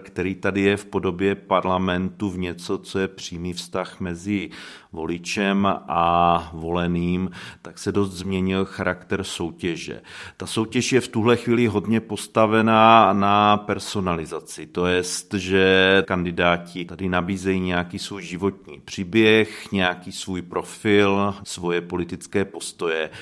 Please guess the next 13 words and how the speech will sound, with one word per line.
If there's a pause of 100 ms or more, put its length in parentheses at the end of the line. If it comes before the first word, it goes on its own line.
(120)
a
pochopitelně
se
do
toho
hodně
promítají
ještě
emoční
a
s
tím
související,